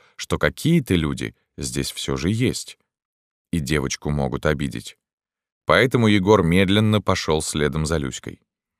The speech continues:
Но тут его внимание отвлёк звук разбитого стекла. Звук донёсся сверху. Егор поглядел туда. Блестя на фоне бегущих облаков,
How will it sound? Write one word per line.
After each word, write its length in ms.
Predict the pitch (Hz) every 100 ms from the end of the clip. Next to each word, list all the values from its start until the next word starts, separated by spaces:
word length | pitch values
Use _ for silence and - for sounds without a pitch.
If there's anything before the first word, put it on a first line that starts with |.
| _ _ _ _ _
Но 160 | 85 95
тут 360 | - 151 160 - _ _ _ _ _ -
его 340 | 65 80 78
внимание 560 | 71 76 73 82 98 98
отвлёк 560 | 82 82 73 82 - _ -
звук 360 | 69 69 90
разбитого 480 | 80 71 65 78 76
стекла. 440 | 78 - - 65 - _ _ _ _ _ _ _ -
Звук 340 | 65 87 101
донёсся 460 | 87 104 107 - 98
сверху. 540 | - 113 78 - 50 _ _ _ _ _ _
Егор 400 | 67 71 71 90
поглядел 440 | - 78 85 82 76
туда. 320 | 78 67 53 _ _ _ _ _ _ _ -
Блестя 460 | 67 90 117 151
на 120 | 139
фоне 280 | 107 123 120
бегущих 560 | 92 90 107 110 - -
облаков, 560 | 82 82 - 113 -